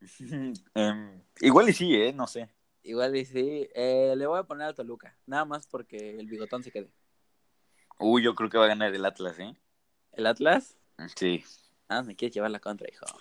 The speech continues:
Speaker 1: <laughs>
Speaker 2: Este, después,
Speaker 1: El
Speaker 2: a la
Speaker 1: Morelia
Speaker 2: misma hora.
Speaker 1: contra Guadalajara.
Speaker 2: Morelia contra Chivas. Como vienen los dos de ganar, eh, y como vienen jugando las Chivas,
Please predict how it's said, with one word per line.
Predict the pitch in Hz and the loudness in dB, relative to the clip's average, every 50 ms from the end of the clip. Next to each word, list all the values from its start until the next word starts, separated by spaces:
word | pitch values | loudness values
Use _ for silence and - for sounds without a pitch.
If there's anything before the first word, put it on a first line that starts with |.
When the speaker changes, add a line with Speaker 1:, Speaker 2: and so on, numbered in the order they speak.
| - - - _ - | -20 -20 -20 _ -6
Speaker 1:
<laughs> | - - - - - - - 135 - - - - | -2 2 4 4 4 4 2 0 -2 -2 0 0
Speaker 2:
Este, | 110 110 110 - - - 113 110 110 110 110 110 110 110 113 113 110 110 110 107 | 0 0 0 -4 -6 -2 0 0 0 2 0 0 0 0 0 0 0 0 0 2
después, | 113 120 120 - - 165 175 196 220 214 - - _ - - _ _ _ _ _ _ _ _ _ _ _ - - - _ _ _ _ _ _ | 2 0 2 6 6 8 8 8 6 2 -4 -20 _ -20 -20 _ _ _ _ _ _ _ _ _ _ _ -20 -20 -20 _ _ _ _ _ _
Speaker 1:
El | - 98 104 104 | 6 8 10 10
Speaker 2:
a | 110 | 10
la | 110 | 10
Speaker 1:
Morelia | 110 113 113 120 127 127 135 135 | 10 12 12 12 12 12 10 10
Speaker 2:
misma | 147 | 10
hora. | 160 127 | 10 8
Speaker 1:
contra | 113 104 101 101 101 101 101 98 98 98 | 8 10 10 10 12 12 12 12 10 10
Guadalajara. | 95 95 92 90 90 90 87 85 85 - - 92 95 95 95 90 85 - - - _ _ _ _ _ _ _ _ _ _ _ _ _ _ | 10 10 10 10 10 10 8 8 6 6 8 10 10 10 10 8 6 2 -8 -20 _ _ _ _ _ _ _ _ _ _ _ _ _ _
Speaker 2:
Morelia | - 113 117 120 127 135 139 143 135 | -18 -14 -10 -8 -8 -8 -8 -8 -12
contra | - 123 113 113 113 113 | -14 -16 -16 -14 -16 -16
Chivas. | _ - 151 156 160 165 170 170 170 - _ _ _ | _ -10 -8 -4 -4 -4 -4 -6 -8 -12 _ _ _
Como | - - 127 127 123 | -12 -8 -6 -6 -4
vienen | 131 143 147 151 160 | -4 -4 -6 -6 -8
los | 147 131 127 127 | -8 -8 -8 -6
dos | 143 147 139 | -8 -8 -6
de | 156 | -6
ganar, | 135 127 120 127 139 156 175 196 262 _ _ _ _ _ _ _ _ _ _ _ _ | -6 -6 -6 -6 -6 -6 -6 -10 -14 _ _ _ _ _ _ _ _ _ _ _ _
eh, | - 107 110 110 110 107 107 107 107 107 107 | -12 -10 -10 -10 -10 -12 -12 -12 -12 -10 -10
y | 110 104 | -12 -10
como | - 117 113 110 | -12 -12 -10 -8
vienen | 113 127 131 139 | -6 -6 -6 -6
jugando | 135 - 113 117 120 123 127 | -8 -8 -6 -6 -4 -4 -4
las | 120 110 - | -6 -6 -4
Chivas, | - 139 143 156 170 170 - - _ | -2 2 4 4 4 2 0 -12 _